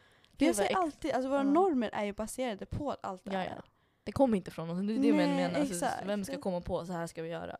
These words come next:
Speaker 2: Nej.
Speaker 1: Vissa saker, ja. Men... Eller, det kommer någonstans, och så har vi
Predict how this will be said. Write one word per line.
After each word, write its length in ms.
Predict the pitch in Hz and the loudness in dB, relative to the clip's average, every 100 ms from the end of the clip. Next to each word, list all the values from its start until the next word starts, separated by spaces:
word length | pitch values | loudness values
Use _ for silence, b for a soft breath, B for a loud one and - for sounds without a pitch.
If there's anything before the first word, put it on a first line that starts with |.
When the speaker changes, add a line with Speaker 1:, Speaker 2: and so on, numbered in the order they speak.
| - | -10
Speaker 2:
Nej. 340 | 269 262 247 247 _ | -8 -6 -8 -12 _
Speaker 1:
Vissa 280 | - 208 208 | -10 -8 -8
saker, 340 | 208 175 - - | -8 -12 -10 -12
ja. 220 | - - - | -12 -14 -16
Men... 340 | 196 196 196 - _ _ - - | -12 -12 -14 -20 _ _ -20 -10
Eller, 200 | 214 214 - | -8 -8 -10
det 60 | 220 | -14
kommer 280 | - 240 185 | -8 -6 -4
någonstans, 440 | 185 180 180 175 | -6 -8 -10 -14
och 60 | 190 | -14
så 60 | |
har 100 | 180 | -12
vi 240 | 170 156 | -10 -12